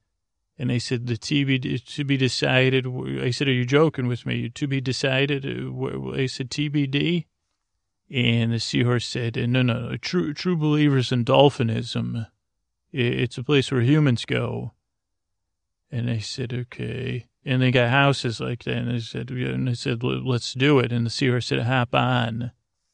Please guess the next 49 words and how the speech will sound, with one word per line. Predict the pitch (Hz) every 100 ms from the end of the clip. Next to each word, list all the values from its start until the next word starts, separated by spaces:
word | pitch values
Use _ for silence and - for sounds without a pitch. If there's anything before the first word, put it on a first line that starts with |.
| _ _ _ _
And | 123 139
I |
said, | 131 151
"What | 185 196
should | -
I | 185
call | - 180 175
you | 123 123
if | 123 120
you're | 143
gonna | 139
be, | 135 151 147 139
uh, | 143 139 139 131 139
my | 139 139
loyal | 135 147 147 143
Bert?" | 127 147 147
And | 147 139 131
he | 127 127
said, | - 123 110
"Bert." | 147 143 -
And | - 131 120
I |
said, | 113 131 113
"Bert, | 135 160 160
my | 131 123
loyal | 127 135 147 151 156 139 139 143 127
seahorse | - 170 147 151 135
steed, | - - 151 151 156 156
let's | 151 135 139 - -
go | - 147 151
to |
this, | 139 131 - 147
uh, | 147 120 139
where, | 135 139 147
where | 135 131 170
are |
we | 160
going?" | 127 139 156 123 120
And, | 127 120
and, | 127 131 131
and | 123 123
then | 120 120 117
we | 117
were | 123
talking | - 139 123 123 123
as | 123
we | 135
were | 120
going. | 113 135 120 117 127 131